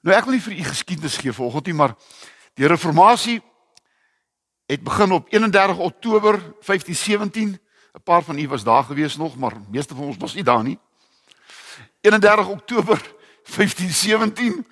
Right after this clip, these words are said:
het ou Luther, hy was 'n Duitser, en hy was, in daai tyd was hy nou al 'n dominee of 'n priester, en hy het vyfennegentig leerstellings het hy op die Wittenberg kerk gaan vaskap.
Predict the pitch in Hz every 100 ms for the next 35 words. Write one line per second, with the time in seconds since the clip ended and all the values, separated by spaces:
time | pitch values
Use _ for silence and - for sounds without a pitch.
0 | _ - - - 160 139 - 196 - -
1 | - _ _ - 196 185 226 277 208 127
2 | - - 165 233 202 147 165 - 127 131
3 | _ _ _ _ _ _ - 156 165 170
4 | - _ - 120 120 151 175 143 127 131
5 | 120 117 117 110 - 147 165 175 175 117
6 | 87 - - - - 226 185 - 208 175
7 | _ - - - - 196 196 - - 240
8 | 285 254 - - _ - 320 294 277 240
9 | 254 233 220 175 202 - 196 156 135 117
10 | - - - 147 185 - 151 170 160 -
11 | _ _ 185 214 226 185 180 - 208 202
12 | 160 151 208 180 - - - _ _ _
13 | - -